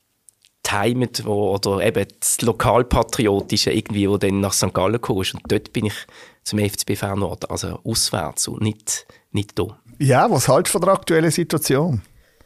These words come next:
Speaker 1: Also schwierig. Es ist klar gewesen, dass, äh, dass es auf, auf, auf, auf dem Erfolgsniveau, wo es ja dann eine Weile lang war, äh, nicht ewig wird gehen. Aber dass dann der Absturz so brutal ist und so schnell geht, das finde ich dann doch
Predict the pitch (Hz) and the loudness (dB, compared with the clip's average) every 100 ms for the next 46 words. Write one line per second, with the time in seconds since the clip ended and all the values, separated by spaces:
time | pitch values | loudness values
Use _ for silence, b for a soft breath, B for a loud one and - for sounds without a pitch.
0 | b b b - 120 120 113 131 202 220 | b b b -2 0 2 2 4 6 6
1 | 117 123 131 160 - 180 190 190 165 - | 4 2 2 2 4 4 4 2 2 2
2 | - 123 - 151 147 131 147 - 139 - | 2 2 2 0 2 0 -2 -4 -6 -6
3 | - - - - - - 143 147 147 131 | -8 -8 -8 -8 -10 0 2 4 2 4
4 | 131 143 - 139 127 123 120 - 117 113 | 4 4 4 2 4 4 4 2 2 2
5 | 113 117 113 110 110 143 143 135 - 113 | 2 2 2 2 2 2 4 4 2 2
6 | 110 110 110 110 107 107 104 104 104 101 | 4 4 4 4 2 2 2 2 2 2
7 | 98 107 - 87 107 110 - 110 101 - | 2 0 0 0 2 0 -2 -2 -2 -2
8 | 90 90 - 110 - 107 104 92 - - | 0 0 -2 -4 -2 -2 0 -2 -2 -4
9 | 107 101 117 - 104 - 92 69 - - | -4 -2 -2 -4 -12 -6 -2 -2 -2 -4
10 | - - 76 101 - 117 120 131 165 151 | -4 -4 -8 -6 -4 -2 0 0 0 -2
11 | 65 - - 113 - - 110 104 98 101 | -6 -6 -8 -4 -6 -4 -8 -4 -2 -2
12 | 120 - | -4 -8